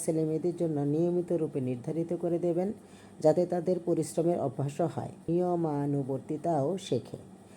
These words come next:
যেমন ছেলের জন্য অর্ধ মাইল বা এক মাইল পথ দৌড়ানো, মুগুর চালানো ইত্যাদি কাজ করাতে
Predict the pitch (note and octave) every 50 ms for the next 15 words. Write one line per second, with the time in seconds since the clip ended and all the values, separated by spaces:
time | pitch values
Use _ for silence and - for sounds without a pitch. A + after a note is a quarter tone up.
0 | - - - - - - C#3+ F3 E3+ E3 D3+ C#3+ D3 E3+ F3 - - - F#3+ F#3+
1 | G3+ G#3 G3 - G3 F#3+ F#3+ F#3+ F#3+ F#3 F#3 - - C3 D3 C#3+ C#3+ - F3 F3
2 | F3 F3 F3 F3 F#3 - - - - - - - C#3+ C#3+ C3+ C3+ C3+ - - -
3 | F3 E3+ E3 - D3+ C#3+ C#3 C#3+ D3+ E3 F3 F3 - C#3+ C3+ C#3 C#3 C#3 D#3+ D#3
4 | D3+ D3 B2+ A2 - - - - - - - - - - - - - - - D#3+
5 | E3 F3 E3+ E3 F3 F3+ E3+ E3+ - E3+ E3 E3 E3+ E3+ F3 F3+ F#3 F#3 - -
6 | F3+ E3 E3+ - D#3 C#3 A#2 A#2 A2+ - D#3+ D#3 D#3 D#3 - - F#3 E3+ E3 D#3+
7 | E3 E3 D#3 D#3+